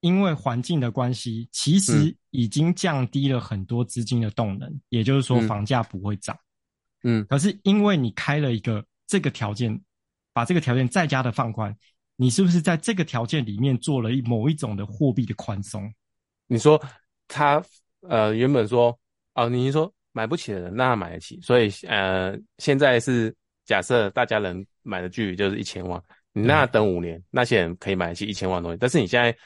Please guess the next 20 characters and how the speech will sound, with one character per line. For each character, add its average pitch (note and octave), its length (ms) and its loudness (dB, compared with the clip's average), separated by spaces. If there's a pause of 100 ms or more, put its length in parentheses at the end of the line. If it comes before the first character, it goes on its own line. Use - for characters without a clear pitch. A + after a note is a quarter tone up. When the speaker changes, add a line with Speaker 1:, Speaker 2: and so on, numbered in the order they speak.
(100)
Speaker 2:
再 B2 140 -2
加 G#2+ 280 2
这 G#2+ 120 2
东 F#2 160 0
西， F2+ 220 -8
就 - 100 -2
变 G#2 180 2
成 G2+ 100 -2
说， - 80 -2
啊， G2 40 -2
干 G2 160 -4
不 G#2 80 -8
行 - 180 -10
了， - 80 -14 (200)
变 G#2+ 180 0
一 B2 40 -4
千 G2 180 -8
两 F2+ 120 -4
百 F2 100 -4
万， F2 160 -4